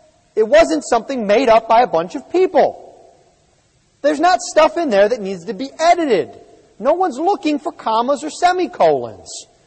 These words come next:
'Cause if it was, there would be errors in it. As often as we try, and even though we check each other, when we do proofreading, Pastor Carol and I miss a comma or a period or a sentence or a verb.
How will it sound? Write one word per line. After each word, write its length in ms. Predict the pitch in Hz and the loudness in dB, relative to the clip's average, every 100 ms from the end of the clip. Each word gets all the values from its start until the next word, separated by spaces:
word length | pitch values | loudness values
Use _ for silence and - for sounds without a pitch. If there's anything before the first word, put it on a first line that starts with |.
| _ _ _ _ _ _ _ _ _ _ _ - | _ _ _ _ _ _ _ _ _ _ _ -4
'Cause 180 | 294 247 | -4 -2
if 120 | 247 | -4
it 280 | 302 - - | -8 -14 -12
was, 540 | 208 370 370 330 311 | 0 4 6 4 2
there 120 | 302 | -4
would 180 | 330 349 | -2 -2
be 160 | 330 311 | -2 2
errors 400 | 330 359 339 214 | 4 4 0 -2
in 120 | 196 | -4
it. 240 | 160 - - | -4 -6 -2
As 160 | 240 - | -2 2
often 400 | 269 370 381 349 | 4 4 2 -4
as 180 | 330 214 | -4 -4
we 200 | 254 269 | -10 -10
try, 420 | - 170 185 277 | 0 4 4 4
and 120 | 262 | 0
even 240 | 320 330 | -4 -2
though 120 | 269 254 | 0 0
we 160 | 269 | 0
check 320 | - - 294 311 | -4 0 0 0
each 220 | 302 - | -4 2
other, 300 | 190 285 339 - - | 2 2 -2 -10 -6
when 140 | 220 | -4
we 60 | 220 | -2
do 160 | 202 349 | -2 -2
proofreading, 640 | - 247 196 226 262 330 - - - | -2 -6 -4 -4 -4 -6 -10 -16 -2
Pastor 340 | 262 339 349 | 2 2 -2
Carol 360 | - 233 240 247 | -2 2 4 2
and 100 | 208 | 0
I 220 | 196 277 | 0 -2
miss 280 | 262 370 311 - - - _ - | -2 -2 -2 -6 -16 -20 _ -18
a 60 | |
comma 400 | - 214 196 170 | -6 -2 0 -2
or 220 | 170 180 | -2 -2
a 60 | 180 | -2
period 600 | 180 208 175 151 123 113 _ _ _ _ - | -4 -6 -4 -4 -8 -12 _ _ _ _ -4
or 160 | 185 | -2
a 60 | 170 | -2
sentence 680 | - 196 165 156 117 - | -4 -4 -4 -10 -14 -16
or 240 | - 202 165 | -8 -2 -2
a 40 | |
verb. 520 | 139 160 165 139 110 | -4 -2 -2 -2 -6